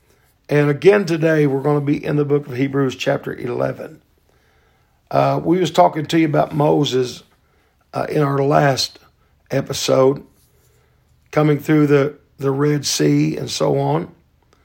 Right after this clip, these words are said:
And verse thirty, uh, tells us right after that, "By faith, the walls of Jericho fell down after they were compassed about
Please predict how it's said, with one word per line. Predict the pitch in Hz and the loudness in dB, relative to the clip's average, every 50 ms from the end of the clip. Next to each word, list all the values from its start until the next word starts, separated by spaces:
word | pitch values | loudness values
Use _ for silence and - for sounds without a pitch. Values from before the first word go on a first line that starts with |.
| _ _ _ _ _ _ _ _ _ _ _ _ - | _ _ _ _ _ _ _ _ _ _ _ _ 0
And | 147 151 156 151 156 151 147 | 2 4 4 4 4 2 2
verse | 127 160 175 180 156 - - | 2 2 2 2 2 0 -2
thirty, | - 180 190 208 202 175 151 143 156 170 - - - _ _ _ _ _ _ _ _ _ _ _ _ _ _ - | 2 4 4 6 6 4 4 2 0 -4 -8 -14 -20 _ _ _ _ _ _ _ _ _ _ _ _ _ _ -4
uh, | 143 139 139 139 | -2 -2 -2 -2
tells | 139 - 160 160 156 151 151 156 | 0 2 2 4 4 4 2 2
us | 147 151 139 - - - - | 2 2 0 0 -4 -8 -6
right | 120 135 147 170 185 - - | -2 2 2 2 2 2 2
after | 160 175 180 180 - - 156 139 | 2 2 2 2 0 -2 -6 -4
that, | 120 131 127 127 131 139 - - - _ _ _ _ _ _ _ _ _ _ _ _ _ _ _ _ _ _ _ _ _ _ _ - 127 | -2 0 -2 0 -2 -4 -6 -8 -12 _ _ _ _ _ _ _ _ _ _ _ _ _ _ _ _ _ _ _ _ _ _ _ -8 0
"By | 123 147 151 151 147 | 2 4 4 4 4
faith, | - - - 156 156 160 170 185 175 - - - | 2 0 0 2 4 4 4 2 0 -4 -12 -4
the | 143 151 | -2 0
walls | 147 143 151 156 156 156 156 147 120 139 | 2 2 4 4 4 4 4 2 0 -2
of | 131 127 | -6 -6
Jericho | 113 123 170 175 175 160 143 147 - - 135 143 143 143 156 156 156 - _ _ | -2 0 2 4 4 2 2 0 -2 -2 -2 0 0 0 -2 -4 -6 -12 _ _
fell | - - - - - 143 139 135 139 139 | -20 -20 -20 -10 -4 -2 -2 0 -2 -2
down | - 165 175 180 180 160 147 123 - - _ _ _ _ _ _ _ _ _ _ _ _ _ _ _ _ _ - | -2 -2 -2 -2 -2 -2 -6 -8 -12 -16 _ _ _ _ _ _ _ _ _ _ _ _ _ _ _ _ _ -6
after | 143 151 170 175 - 165 160 147 | -2 0 0 0 0 -2 -2 0
they | 147 160 160 | 0 0 0
were | 156 156 147 147 | 0 -2 -2 -2
compassed | - 147 139 139 - 135 143 156 156 156 - - | -2 -4 -4 -4 -4 -4 -4 -2 -2 -4 -4 -6
about | 160 151 143 139 151 - 151 - - - | -4 -4 -2 -2 -2 -2 -4 -6 -8 -12